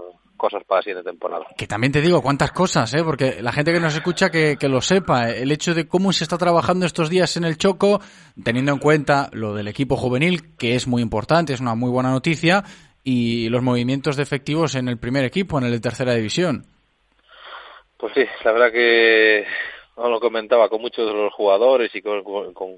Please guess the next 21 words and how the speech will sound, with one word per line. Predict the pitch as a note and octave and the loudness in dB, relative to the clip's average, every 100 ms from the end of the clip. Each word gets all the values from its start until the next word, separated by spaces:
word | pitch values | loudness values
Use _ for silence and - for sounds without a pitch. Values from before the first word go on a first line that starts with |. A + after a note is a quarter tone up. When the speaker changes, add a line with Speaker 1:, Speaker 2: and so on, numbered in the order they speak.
| F#2+ | -12
Speaker 1:
los | F2+ | -8
dos | G#2+ - | -6 -6
cuerpos | G#2 G2 F#2+ - | -6 -6 -6 -2
técnicos, | A#2+ A2+ G#2 G2 | -2 -2 -4 -4
decía | F#2+ - G2 | -4 -4 -6
que, | F#2+ | -6
bueno, | G2+ G#2 - | -10 -12 -18
que | |
estamos | - G2+ G2+ G#2 | -6 -6 -6 -8
empezando | F#2+ G2 G2+ G2+ | -6 0 -2 -2
más | G2+ G#2 G2+ - | -10 -2 -2 -2
pronto | G#2 G2+ G2 | -4 -4 -4
que | F#2+ G2+ | -6 -6
nunca | A#2+ A2 G2+ F#2+ F#2 - - - - _ _ | -6 -2 2 4 4 0 -14 -20 -20 _ _
a | G2 | -4
trabajar | G2+ G2 - G#2+ | 2 2 2 0
en | G2+ A2+ | 2 2
esto, | C3 - C3+ B2 A2+ | 0 -2 -2 0 0
ya | G2+ G2 | 0 -2
que | G2 G2 | 0 2
en | G2 | 2